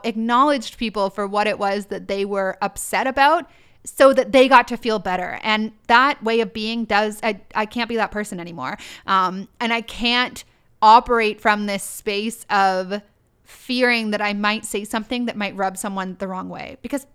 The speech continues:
it's very likely that either they needed that, if they are business owners, they needed to see where their resistance was. They needed to be triggered. That's why they heard what I was saying in the first place.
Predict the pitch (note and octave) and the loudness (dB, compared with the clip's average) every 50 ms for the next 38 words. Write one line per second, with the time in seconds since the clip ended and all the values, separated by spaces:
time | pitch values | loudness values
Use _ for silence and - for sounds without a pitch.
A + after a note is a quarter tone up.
0 | _ - C#4+ C4+ - - - - G#3+ - - E4+ E4 E4 D4+ C#4 B3+ A#3+ B3+ - | _ -10 -8 -8 -10 -14 -16 -18 -16 -10 -6 -6 -4 -4 -2 -2 -2 -2 -2 -4
1 | D4+ D#4 D#4+ F4+ F#4+ - _ _ _ _ _ _ - C4+ C4+ B3+ B3+ C4+ D4+ D#4+ | -6 -8 -8 -10 -12 -16 _ _ _ _ _ _ -4 -4 -4 -4 -4 -4 -2 0
2 | E4 F4 F#4 F#4+ F#4 - _ _ _ _ _ _ _ _ _ _ _ - - A#3+ | 0 0 -2 -4 -8 -14 _ _ _ _ _ _ _ _ _ _ _ -6 -4 -2
3 | B3 A3+ G#3+ G#3 A3+ D4 C4 G#3+ F3 D#3+ E3+ D#3 D#3+ F3+ B3 - - _ - G#3+ | -2 -2 -2 0 0 0 0 0 -2 -4 -6 -6 -4 -4 -4 -6 -8 _ -18 -12
4 | - - G3+ G#3 A#3 A3 G3 F#3 F#3 F#3 F3+ - F3 F3+ F3 - - - - _ | -8 -6 -4 -4 -4 -4 -6 -8 -8 -10 -10 -10 -12 -12 -12 -14 -14 -18 -12 _
5 | G#3+ A3+ A#3 A3+ B3+ C#4 D#4 G#3+ F3 F3 G3 - - _ _ - A#3+ A3+ - - | -4 -4 -2 -2 0 0 0 0 -2 -4 -10 -16 -18 _ _ -8 -8 -8 -8 -10
6 | G#3 F#3+ G3 G#3+ G#3+ F#3 G3 F#3+ F#3 F#3 F3 F3+ E3+ - - E3+ E3+ - - F3 | -12 -10 -8 -6 -6 -4 -4 -4 -4 -6 -8 -10 -12 -12 -14 -16 -14 -12 -10 -8
7 | F3 G3 B3+ B3+ - G#3+ A3+ B3 D#4 F4 - - G3+ F3+ - - F3+ F3+ F#3 F3+ | -8 -8 -10 -10 -10 -8 -6 -6 -6 -6 -8 -10 -12 -12 -12 -12 -12 -10 -8 -8
8 | G#3+ A#3 A#3 - G3+ - A#3 A3 G#3+ G#3 G#3 G#3+ A3 A#3 G#3 F#3+ F#3 F#3 F3+ F3+ | -8 -8 -10 -12 -10 -10 -10 -8 -8 -6 -6 -4 -6 -4 -4 -4 -4 -4 -6 -6
9 | - G3 F#3+ F#3+ F#3+ F3+ F3+ E3+ - G#3 B3+ - - F3 F3+ G3 | -8 -8 -8 -8 -8 -8 -10 -8 -6 -8 -8 -8 -8 -10 -10 -12